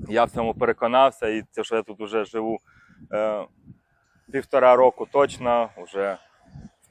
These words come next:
не працюючи, тільки на Царство Боже. І живий, живий, бачив Рим, бачив,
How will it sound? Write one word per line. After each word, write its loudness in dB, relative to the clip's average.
не -4
працюючи, -4
тільки -10
на -2
Царство -4
Боже. -4
І -8
живий, -6
живий, -2
бачив 0
Рим, -4
бачив, 0